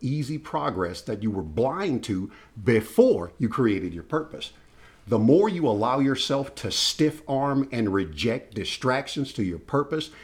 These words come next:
the easier and faster your forward progress will be, and the more fulfilling your days will be. Your work will be better, and your relationships will be more fulfilling. The third part of purpose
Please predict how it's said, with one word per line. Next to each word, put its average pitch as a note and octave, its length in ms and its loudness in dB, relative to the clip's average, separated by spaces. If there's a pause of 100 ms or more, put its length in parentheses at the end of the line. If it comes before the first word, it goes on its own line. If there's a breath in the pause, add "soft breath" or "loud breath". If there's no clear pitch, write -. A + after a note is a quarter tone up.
(160 loud breath)
the F#2+ 240 -6
easier D#3 600 0
and F2+ 180 -6
faster B2 540 -4
your G2 260 -4
forward A2+ 560 -2
progress G2+ 480 -4
will F#2+ 100 -4
be, F2+ 340 -2 (280 loud breath)
and G#2+ 340 -4 (200 loud breath)
the B2+ 100 -2
more A#2 220 4
fulfilling G2+ 680 -4
your A#2 140 2
days D#3+ 320 -4
will E2+ 100 -4
be. - 280 -10 (260 soft breath)
Your A2+ 180 2
work G2+ 400 0
will A2+ 120 0
be G2 220 -2
better, A2+ 520 -2 (200 loud breath)
and C#3 280 2
your B2+ 100 4
relationships G#2 800 -2
will A2+ 100 -2
be F#2+ 180 -4
more E2+ 220 -6
fulfilling. E2+ 640 -10 (800 soft breath)
The A2 60 6
third A3+ 340 2
part G#2+ 220 4
of F2+ 120 -6
purpose G#2+ 420 -4